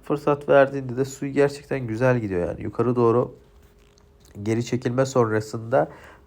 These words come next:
daha hızlı bir ivme yaşatabiliyor. Yani o ivmeyi gördüğümüz dünyada, e, Sui'ye tekrardan girebiliriz. Hemen anlık olarak bir de Sui'nin fiyatına bakalım.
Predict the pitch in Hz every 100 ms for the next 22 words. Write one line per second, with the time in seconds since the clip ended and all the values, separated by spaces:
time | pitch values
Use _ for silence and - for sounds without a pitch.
0 | - 117 139 127 123 120 127 135 - 113
1 | 113 135 120 110 113 - 107 123 131 127
2 | 180 - - - _ 131 117 143 156 151
3 | 139 127 135 139 135 127 127 131 139 120
4 | 107 98 92 107 143 - - 113 120 123
5 | 123 127 131 110 95 87 107 110 113 120
6 | 135 139 - - - - _ - 107 113
7 | 120 120 123 98 95 101 - 104 - 107
8 | 92 107 107 110 92 104 - 117 117